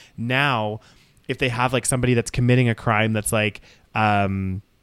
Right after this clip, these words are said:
has traits of other crimes that have been committed, they'll get, you know, at least flagged in the database, right? They'll be like, "Oh shit, somebody's done,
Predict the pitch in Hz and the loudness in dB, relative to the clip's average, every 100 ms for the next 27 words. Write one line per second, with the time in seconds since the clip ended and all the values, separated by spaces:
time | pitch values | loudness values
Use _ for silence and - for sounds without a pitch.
0 | _ _ _ _ _ _ - - 135 127 | _ _ _ _ _ _ -12 0 2 2
1 | - - 139 139 - 110 113 113 139 127 | 2 2 4 4 0 -4 -2 0 0 0
2 | 117 107 107 101 127 185 113 110 - - | 0 -2 -2 -2 0 2 0 -2 -12 -16
3 | - 123 123 - - 127 117 110 117 - | 0 2 2 -4 -2 0 0 0 -2 -2
4 | 123 113 110 104 117 135 110 - - 104 | -2 0 -2 -4 -4 -4 -4 -8 -10 -8
5 | 113 120 120 160 160 - 180 - 139 139 | -6 -4 -2 0 0 0 -2 0 -4 -2
6 | 135 131 123 | -2 0 -2